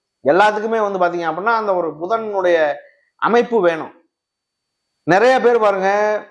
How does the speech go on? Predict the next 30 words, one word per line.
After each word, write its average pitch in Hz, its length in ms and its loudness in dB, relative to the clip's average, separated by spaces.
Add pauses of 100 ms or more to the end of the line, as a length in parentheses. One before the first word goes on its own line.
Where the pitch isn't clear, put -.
(200)
அஹ், 139 260 0
பட்டிமன்ற 185 520 -2
பேச்சாளர்கள், 160 760 -2 (160)
மேடை 185 320 0
பேச்சாளர்கள், 156 800 -2 (460)
அது 170 200 2
இல்லாம 185 420 2
வந்து 175 120 -4
பாத்தீங்க 165 220 -2
அப்படின்னா, 160 320 -4
அந்த 156 80 0
டாக்குமெண்ட் 175 560 -4
தொழில் 165 320 -4
பண்றவங்க, 139 560 -4 (160)
எழுத்து 190 360 0
கணித 156 280 0
சம்பந்தமா 147 540 -4
உள்ளவங்க, 135 480 -2 (380)
இது 151 180 2
எல்லாமே 208 480 2
இந்த 214 160 -2
புதனுடைய 196 440 0 (140)
ஆதிக்கத்துக்குள்ளதான் 180 640 -2
இருப்பாங்க. 151 220 -2
அதிகமா 180 440 -2
கணக்கு, 156 640 -2 (280)
இந்த 143 160 0
மாதிரி 156 220 2
விஷயங்கள் 147 340 -2
எல்லாமே. 127 380 -4